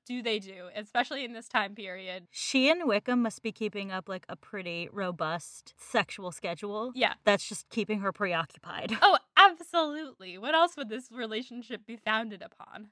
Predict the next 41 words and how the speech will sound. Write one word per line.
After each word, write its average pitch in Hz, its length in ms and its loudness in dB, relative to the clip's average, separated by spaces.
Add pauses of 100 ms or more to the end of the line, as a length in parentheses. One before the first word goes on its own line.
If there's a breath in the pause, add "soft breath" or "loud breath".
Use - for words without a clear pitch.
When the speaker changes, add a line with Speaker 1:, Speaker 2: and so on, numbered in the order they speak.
(140)
Speaker 1:
She - 200 -8
says 330 280 6
that 320 200 8
her 311 200 6
sisters 392 480 0
can 302 160 -12
write 226 220 4
to 247 80 -14
her 247 360 4
because 247 320 -6
they 233 140 4
have 330 140 4
nothing 196 260 -6
else 185 220 -8
to 208 80 -10
do. 196 320 -16 (920 soft breath)
<sighs> 339 240 6 (140)
Speaker 2:
Also, 453 260 12
they 427 140 6
have 392 280 6
more 403 200 8
to - 180 0
do. 233 200 0
Even, 339 280 -6
like, 440 140 6
the 339 120 10
logic 277 460 6
of 202 140 4
it 196 80 -6
is, 220 160 -4
like, 240 180 -2 (320)
they 311 120 12
have 370 240 10
to 349 80 -10
spend 294 380 2
time 262 340 2
finding 233 580 6
husbands. 180 840 -6
Speaker 1:
Exactly. 339 680 6 (160)
But 277 260 6 (460)
alas, 214 600 4